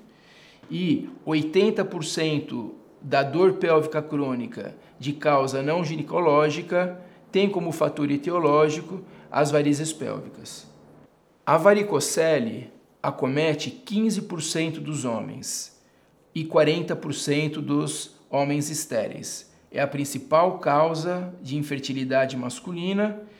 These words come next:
e hoje os resultados do tratamento endovenoso,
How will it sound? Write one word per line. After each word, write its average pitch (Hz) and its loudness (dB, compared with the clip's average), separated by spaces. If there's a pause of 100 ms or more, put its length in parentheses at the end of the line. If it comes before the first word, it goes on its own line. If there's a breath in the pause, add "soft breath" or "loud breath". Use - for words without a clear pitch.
(240 loud breath)
e 143 2
hoje 151 6
os 147 0
resultados 156 4
do 139 -6
tratamento 139 -2
endovenoso, 156 0